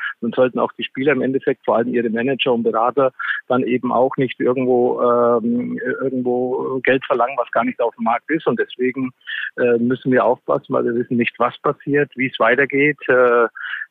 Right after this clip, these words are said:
äh, man hört jeden Tag neue Meldungen und, äh, das, äh, der Fußball darf nicht kaputt werden, vor allem die Vereine dürfen nicht kaputt werden. Und, äh, im Endeffekt, äh, einige Vereine haben eben nicht gut gewirtschaftet, deswegen sind sie in so eine, äh,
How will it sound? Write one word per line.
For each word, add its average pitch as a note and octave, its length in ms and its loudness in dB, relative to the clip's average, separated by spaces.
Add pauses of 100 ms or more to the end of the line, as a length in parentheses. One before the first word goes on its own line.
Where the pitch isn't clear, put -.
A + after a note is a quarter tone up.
äh, A#2+ 600 0
man A#2 200 -2
hört A#2+ 180 0
jeden A#2+ 200 -2
Tag A#2 220 2
neue A#2 220 2
Meldungen C#3+ 560 0
und, B2+ 220 -2
äh, A#2 180 2
das, A#2+ 140 0 (160)
äh, A#2+ 260 2 (380)
der A2 100 -2
Fußball D#3+ 280 0
darf C#3 220 2
nicht C3+ 180 -6
kaputt - 320 -2
werden, A#2+ 260 2
vor A#2 120 0
allem A#2+ 140 2
die A#2+ 40 -6
Vereine A#2 380 0
dürfen G#2+ 260 -4
nicht G2+ 160 -10
kaputt G#2 320 -4
werden. G#2 280 -8
Und, G2+ 160 -10
äh, G#2+ 160 -4
im G#2+ 160 -8
Endeffekt, B2 520 -2
äh, A#2 360 4
einige A#2 320 -2
Vereine A2+ 420 0
haben A2 320 0
eben B2+ 160 -6
nicht - 180 -16
gut - 200 -10
gewirtschaftet, C3 680 -2
deswegen A2+ 480 -10
sind C3 220 -4
sie C#3+ 120 -2
in C3 120 -2
so B2+ 120 -2
eine, B2+ 280 2
äh, A#2 260 2